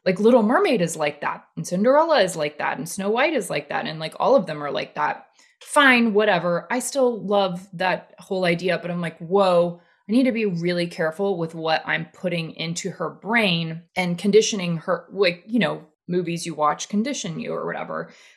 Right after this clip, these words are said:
at an early age. 'Cause I never, I mean, if she wa-, ends up wanting to get married, then that's great. And I hope that she does it out of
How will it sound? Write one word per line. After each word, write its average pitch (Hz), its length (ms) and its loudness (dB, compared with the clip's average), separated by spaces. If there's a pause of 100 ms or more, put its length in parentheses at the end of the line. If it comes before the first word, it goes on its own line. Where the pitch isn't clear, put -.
(120)
at 180 160 6
an 175 120 -2
early 165 380 -4
age. 180 280 0
'Cause 175 180 -10 (100)
I 202 220 6
never, 185 640 0 (240)
I 233 40 0
mean, 233 180 2
if 208 100 0
she 262 160 -4
wa-, 226 200 -4 (200)
ends 208 220 2
up 175 180 0
wanting 175 280 -2
to 175 100 -10
get 160 180 -2
married, 160 420 -4
then 160 140 -2
that's - 260 -6
great. - 540 -4
And 165 120 -10
I - 40 -8
hope 160 300 -10
that - 140 -2
she - 160 -8
does 156 240 -4
it - 240 -10
out 156 180 -2
of 156 240 -6